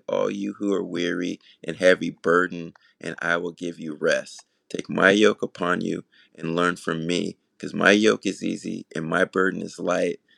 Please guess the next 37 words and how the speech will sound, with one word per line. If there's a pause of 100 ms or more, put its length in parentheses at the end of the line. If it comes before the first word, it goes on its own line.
and
you
will
find
rest
for
your
souls. (240)
For
I
am
gentle
and
humble
in
heart." (500)
And
that
was
the
thing,
man. (120)
I
feel
like (340)
from
the
time (480)
that
I
really
started
to (680)
notice
that
I'm
very